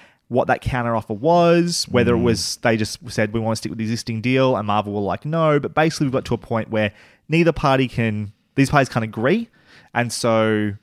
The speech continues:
Speaker 1: currently, it does not appear that Spider-Man will appear in the M C U again, that that is over and done with. Kevin
Speaker 2: Okay.
Speaker 1: Feige will not be involved with the next Spider-Man film that comes out. Tom Holland presumably will still be Spider-Man 'cause he's contracted to do so,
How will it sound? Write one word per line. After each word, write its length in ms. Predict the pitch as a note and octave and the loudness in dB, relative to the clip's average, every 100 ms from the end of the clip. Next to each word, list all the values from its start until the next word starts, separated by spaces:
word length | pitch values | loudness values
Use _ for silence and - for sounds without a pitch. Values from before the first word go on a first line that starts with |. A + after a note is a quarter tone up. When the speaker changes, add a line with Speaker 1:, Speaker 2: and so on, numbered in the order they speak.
| _ - | _ -6
Speaker 1:
currently, 800 | - F3+ C3 C#3+ C3+ C3+ C3+ - _ _ _ _ | 0 0 0 -2 0 0 -4 -8 _ _ _ _
it 140 | A#2 B2+ | -6 0
does 180 | C3 | 2
not 100 | C3 | 4
appear 300 | B2 - A2+ G#2 | 0 0 -4 -2
that 100 | - | -6
Spider-Man 460 | - G#2+ A2 G#2 A2 | -2 0 0 -2 0
will 140 | C#3+ | -2
appear 380 | - - A2 G2+ | -2 0 0 0
in 160 | B2 A#2 | -2 -4
the 100 | A2 | -2
M 140 | G#2 | -2
C 160 | G2 G#2 | -4 -4
U 180 | G2 G2 | -2 -4
again, 520 | G2+ A2+ C3+ C3+ C3 - - - | -2 0 2 2 -2 -6 -20 -12
that 140 | A#2 | -4
that 160 | A2 G#2+ | 0 0
is 160 | G#2 G2 | -2 -4
over 240 | A2+ G#2+ G2+ | -2 0 0
and 140 | G2 | 0
done 220 | G2+ F#2 | -2 -2
with. 280 | F#2 - - _ _ _ - - _ _ - - | -6 -10 -16 _ _ _ -20 -20 _ _ -20 -12
Kevin 260 | - C#3 F3 | 0 4 4
Speaker 2:
Okay. 140 | D3+ | 6
Speaker 1:
Feige 200 | C3+ B2+ | 4 4
will 120 | B2 | 2
not 180 | B2 - | 2 0
be 120 | B2+ | 0
involved 480 | A#2 A2+ A#2 A2+ A2 | 0 4 4 4 2
with 240 | A#2+ C3 - | 0 0 -4
the 120 | B2 | -4
next 300 | B2+ C3 - | 0 0 -2
Spider-Man 400 | - C3 C3 B2+ | -2 2 2 2
film 160 | B2 B2+ | 0 -2
that 80 | B2+ | -2
comes 260 | B2 A#2+ | -4 -2
out. 280 | A#2+ A#2 - - - - | 2 2 0 -8 -20 -4
Tom 180 | C#3 | -2
Holland 380 | B2 D#3 D#3 D3 | 0 2 4 2
presumably 480 | C#3+ C3+ C3+ B2 A#2 | 0 0 0 0 0
will 260 | G#2+ C3 D#3+ | 4 6 6
still 200 | - E3 | 2 -2
be 60 | |
Spider-Man 380 | D3+ D#3 D#3 D#3 D3 | 0 0 0 0 -4
'cause 80 | |
he's 100 | A#2+ | -8
contracted 540 | - B2 A#2+ C3 A#2+ A2 | -4 -4 0 -2 -2 -10
to 40 | |
do 220 | G#2+ C#3 | -2 0
so, 320 | D#3+ F#3+ F#3 | 2 2 0